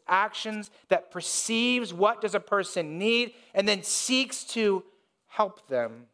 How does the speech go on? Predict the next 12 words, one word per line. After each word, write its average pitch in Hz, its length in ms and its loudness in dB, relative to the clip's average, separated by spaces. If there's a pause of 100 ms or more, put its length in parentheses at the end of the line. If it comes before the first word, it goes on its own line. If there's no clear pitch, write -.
(240)
to 151 80 -20
fulfill 151 380 -2
that. 110 440 -8 (360)
So 160 120 -4
kindness 196 480 -2
is 151 100 -6
walking 190 400 2
up 196 200 2
to 190 180 0
a 185 60 0
door 196 340 2
and, 170 200 2